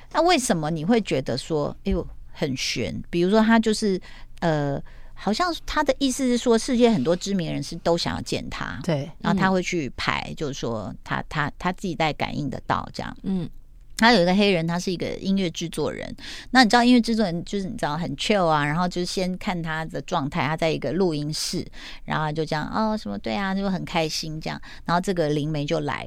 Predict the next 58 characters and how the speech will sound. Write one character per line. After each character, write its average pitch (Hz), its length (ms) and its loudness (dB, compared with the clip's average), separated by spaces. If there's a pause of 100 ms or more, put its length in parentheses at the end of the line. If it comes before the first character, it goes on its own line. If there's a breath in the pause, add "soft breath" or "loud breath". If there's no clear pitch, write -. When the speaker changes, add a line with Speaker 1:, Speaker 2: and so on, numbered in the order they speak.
Speaker 1:
了， 127 200 -6 (300 soft breath)
然 147 100 0
后 151 60 2
就 160 80 0
看 - 260 -2
着 - 120 -8
他 147 180 -2
也 127 100 -2
是 160 120 -6
这 170 100 0
样 147 100 0
画， 165 260 0
画， 151 220 -2
画， 147 160 -2
画， 143 240 -6
画。 - 320 -6
他 175 80 -4
就 196 140 -4
说 196 340 -4 (920 loud breath)
，“你 190 100 0
们 202 160 2
家 262 240 4
人 180 220 4
里 156 80 -2
面 180 220 0
有 147 180 -2
一 156 60 -2
个 151 180 -4
最 190 160 -2
近 175 340 -4 (680)
肺 190 340 2
部 151 260 -2
有 131 140 -4
一 135 40 -6
点 - 200 -8
问 - 260 -6
题。” - 300 -12 (340)
那 240 120 4
个 202 120 6 (200)
黑， 233 360 4
黑 226 160 4
人 170 140 -2
白 143 120 2
是 170 60 -6
这 180 60 -2
样 185 160 0
笑， 139 440 2
笑 208 280 2
容 160 180 -2
满 151 180 2
面 165 300 0
呢， 147 180 -2
他 180 100 -4
就 202 100 -2
突 - 160 -2
然 170 160 2
这 170 40 -2
样 165 140 -4